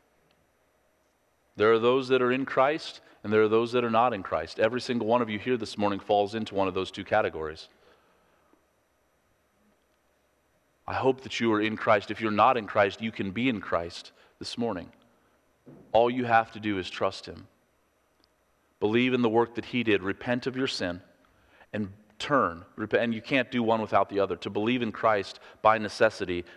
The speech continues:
means that you will have to repent and turn from your old way of trying to save yourself or living for yourself. But if we deny him,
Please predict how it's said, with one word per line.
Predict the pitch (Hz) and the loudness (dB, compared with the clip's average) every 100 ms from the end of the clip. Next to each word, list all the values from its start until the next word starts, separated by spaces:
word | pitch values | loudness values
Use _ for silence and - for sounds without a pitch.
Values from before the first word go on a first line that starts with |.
| - | -4
means | 107 110 95 | -2 -2 -4
that | 98 | -6
you | 101 | -4
will | 87 | 0
have | 104 101 - | 4 4 2
to | 101 | -8
repent | - 101 92 | -2 -2 -4
and | 87 | -10
turn | - 101 92 85 - - | -4 -2 -2 -6 -14 -10
from | 101 95 | -6 -2
your | 90 | 0
old | 90 90 | 0 0
way | 87 87 | 0 -2
of | - | -2
trying | 92 90 | -4 -4
to | 87 | -6
save | - 87 | -6 -4
yourself | 87 - 92 85 - _ _ _ _ - | -6 -4 -4 -4 -8 _ _ _ _ -6
or | 104 | -2
living | 98 98 92 | 0 -2 -4
for | 82 | -8
yourself. | 78 - - - _ _ _ _ _ _ _ _ _ _ _ _ _ _ _ _ _ _ _ _ _ _ _ _ _ _ _ _ _ _ _ _ _ _ _ _ _ _ _ _ _ _ _ _ - | -8 -10 -14 -16 _ _ _ _ _ _ _ _ _ _ _ _ _ _ _ _ _ _ _ _ _ _ _ _ _ _ _ _ _ _ _ _ _ _ _ _ _ _ _ _ _ _ _ _ -8
But | 95 | -4
if | |
we | 107 107 | 0 0
deny | 104 104 131 117 | 2 2 2 0
him, | 95 90 | -4 -6